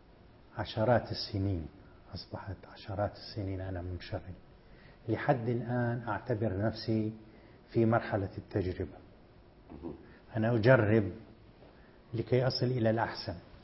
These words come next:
Speaker 2: شو تريد توصل في النتيجة؟
Speaker 1: وأنا، أنا، أنا
Speaker 2: هدف النهائي،
Speaker 1: هدف-،
Speaker 2: شو، شو
Speaker 1: هدفي،
Speaker 2: تريد توصل؟
Speaker 1: هدفي أن أرضي نفسي. أنا لحد الآن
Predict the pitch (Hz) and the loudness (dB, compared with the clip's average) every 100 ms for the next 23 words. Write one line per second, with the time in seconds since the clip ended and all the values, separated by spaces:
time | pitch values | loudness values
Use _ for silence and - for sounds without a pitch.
0 | - - 220 - 170 - 85 - 78 76 | -20 -8 -6 2 0 0 -6 -8 -12 -10
1 | 78 76 127 131 151 147 143 143 147 143 | -10 -8 -4 -2 0 0 0 -2 -2 -2
2 | 139 160 165 156 143 131 127 151 156 151 | 0 2 2 2 0 -2 -2 2 6 4
3 | - - - - - 160 165 123 110 139 | 2 -6 -18 -6 0 4 6 4 4 6
4 | 151 - - 139 156 139 127 123 98 - | 6 4 4 8 8 8 6 4 2 -2
5 | - - - - - 156 147 - 123 120 | -8 -16 -20 -4 4 6 6 6 4 4
6 | 120 - - - - - - - - - | 0 -6 -18 -20 -20 -20 -20 -20 -20 -20
7 | - - - - - - - - - - | -20 -20 -20 -20 -20 -20 -20 -20 -20 -20
8 | - - 139 143 - - 220 175 135 120 | -20 -2 2 2 4 8 12 12 10 6
9 | 113 - - - - - - - - - | 4 0 -6 -12 -16 -20 -20 -20 -20 -16
10 | - 139 151 127 165 - - - - - | -2 2 2 4 2 2 -8 -12 -10 -2
11 | 127 113 180 139 143 127 120 113 | 0 4 4 6 4 4 2 2